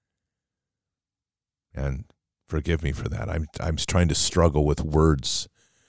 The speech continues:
to put words to a loss of your greatest gift. I'm trying to put words to the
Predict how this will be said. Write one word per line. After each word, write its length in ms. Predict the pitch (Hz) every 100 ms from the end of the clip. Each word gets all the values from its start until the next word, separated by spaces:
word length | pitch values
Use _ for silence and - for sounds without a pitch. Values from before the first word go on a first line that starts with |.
| _ _ _ -
to 100 | -
put 260 | - 101
words 460 | - 85 85 80 -
to 180 | - 78
a 60 |
loss 720 | 73 73 78 82 78 - - - _
of 140 | - 76
your 160 | 78
greatest 440 | 76 76 64 - -
gift. 560 | 69 64 - - - - _ _ _ _ _ _ _ _ _ _ _ _ -
I'm 120 | 82
trying 280 | - 92 90
to 60 | 85
put 280 | - 87
words 500 | - 82 85 82 - -
to 220 | - -
the 140 | 71